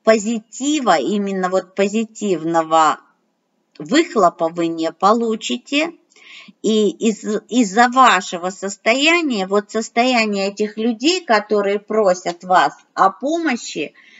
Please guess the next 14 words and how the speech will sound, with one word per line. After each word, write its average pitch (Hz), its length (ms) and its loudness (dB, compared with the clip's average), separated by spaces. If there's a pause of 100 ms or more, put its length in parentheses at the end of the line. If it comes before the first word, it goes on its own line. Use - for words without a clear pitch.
(320)
оно 226 420 2
вызовет 220 720 -2 (440)
не 196 460 0 (140)
благодарность, 208 1300 0 (480)
а 175 340 4 (540)
человек 233 580 0
найдёт 226 600 -4
какие-то 202 880 0 (1040)
причины, 247 600 -2
чтобы 202 360 -4
не 214 120 -4
только 277 420 -2
не 214 180 -2
благодарить, 185 880 -2